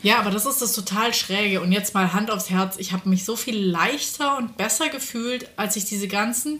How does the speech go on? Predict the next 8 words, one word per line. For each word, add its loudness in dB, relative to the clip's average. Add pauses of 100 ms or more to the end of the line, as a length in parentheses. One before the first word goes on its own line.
Klamotten 4
aussortiert -2
hatte, -2
die -2
wirklich -6
einfach -2
nur 0
so 0